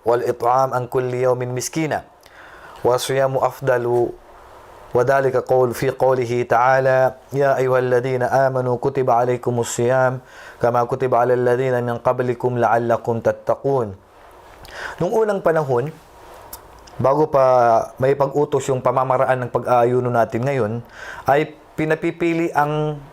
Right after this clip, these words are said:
alipin noon, pinapipili ang isang Muslim noon kung ano ang gusto niya, ang mag-ayuno, ang magpakain, o ang kakain siya,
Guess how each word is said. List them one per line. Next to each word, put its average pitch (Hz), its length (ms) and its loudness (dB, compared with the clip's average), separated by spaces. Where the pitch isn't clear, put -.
alipin 143 480 -2
noon, 127 320 0
pinapipili 139 560 -2
ang 135 400 0
isang 143 240 -2
Muslim 156 320 -4
noon 147 320 2
kung 160 240 2
ano 175 240 0
ang 165 160 0
gusto 151 320 -2
niya, 143 240 0
ang 131 160 -2
mag-ayuno, 139 720 0
ang 127 440 4
magpakain, 147 880 0
o 139 80 4
ang 143 320 2
kakain 143 480 0
siya, 185 320 -2